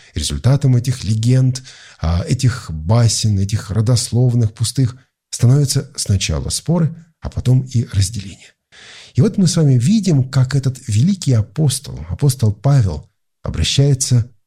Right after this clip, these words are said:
к своему сыну по вере. Я думаю, что вы уже заметили, он говорит так, как никогда раньше не говорил. А к церквям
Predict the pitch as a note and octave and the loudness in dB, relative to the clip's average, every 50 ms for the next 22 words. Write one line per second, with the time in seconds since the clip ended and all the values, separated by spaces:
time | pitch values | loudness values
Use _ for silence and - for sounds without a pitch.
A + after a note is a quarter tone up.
0 | _ _ - - - - A2 G#2 F#2+ G2 G#2 G2 - - G2 F#2 F2+ F2+ F#2 - | _ _ -10 -8 -2 0 2 2 4 2 2 0 -2 -2 -4 -2 -2 -4 -6 -6
1 | _ _ _ _ _ - E2+ F#2+ F2+ F#2 E2+ - - - _ _ _ _ _ _ | _ _ _ _ _ -2 -2 -2 -2 -2 -8 -12 -18 -20 _ _ _ _ _ _
2 | _ _ _ _ _ _ _ _ _ _ _ _ _ _ - - - - G#2+ - | _ _ _ _ _ _ _ _ _ _ _ _ _ _ -6 -2 0 2 2 4
3 | C#3 D3+ D#3 D3 C3+ - - - B2 C3 D3+ D3+ C3 C3 A2+ C3 C#3 D3+ D#3+ C#3+ | 4 4 4 4 2 2 0 0 0 2 2 4 4 4 4 4 4 4 2 2
4 | - - G2+ F#2 E2+ - _ _ _ _ _ _ - - B2+ B2+ B2+ B2 B2+ B2+ | 0 -2 -6 -8 -8 -14 _ _ _ _ _ _ 0 2 4 4 4 4 2 2
5 | C3+ C3+ C3 C3 - - D#3 D#3+ F3+ F#3 F#3 - - - - B2+ B2+ - - - | 2 0 0 -2 -6 -4 -2 -2 -2 -2 -4 -6 -8 -2 -2 -2 -2 -2 -6 -4
6 | - C#3 B2+ B2 B2 A#2 A2+ A2+ A2 G#2 G#2+ B2+ C#3+ D3+ D3+ D#3 - G#2+ G#2+ A2+ | 0 2 2 2 2 0 -2 0 0 0 0 0 0 0 -2 -2 0 2 2 4
7 | A2+ A2+ G#2+ - - - - - - _ _ _ _ - D2+ F#2 A2+ A2+ A2+ A2 | 4 2 2 0 -2 -4 -6 -6 -8 _ _ _ _ -4 0 0 2 4 4 4
8 | A2+ G#2 F#2+ D#2+ C#2+ - - _ _ _ _ _ _ - - - C#2 C#2+ - - | 2 2 0 -2 -6 -10 -14 _ _ _ _ _ _ -12 -8 -6 -6 -6 -6 -4
9 | - A2+ G2+ G2 G2 - G#2+ B2 C#3 C#3 A#2+ G2 F2 D#2+ - - | -2 -2 -2 0 0 2 4 4 4 4 4 2 0 -4 -10 -16